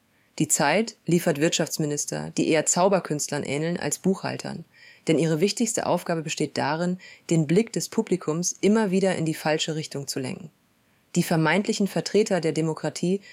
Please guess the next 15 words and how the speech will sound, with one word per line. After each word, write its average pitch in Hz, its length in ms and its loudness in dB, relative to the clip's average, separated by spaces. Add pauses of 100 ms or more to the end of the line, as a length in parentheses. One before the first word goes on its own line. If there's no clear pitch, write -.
(140)
verwandeln 190 460 2
sich 196 220 0
in 147 180 -2
Hohepriester 208 540 2
der 165 140 -4
Ungleichheit, 143 720 -6 (100)
denen 170 160 4
der 160 100 2
Bruch 190 280 0
in 170 120 -4
den 160 140 -4
Zuständen 185 480 -4
so 165 100 -4
tabu 170 380 -2
ist - 200 -6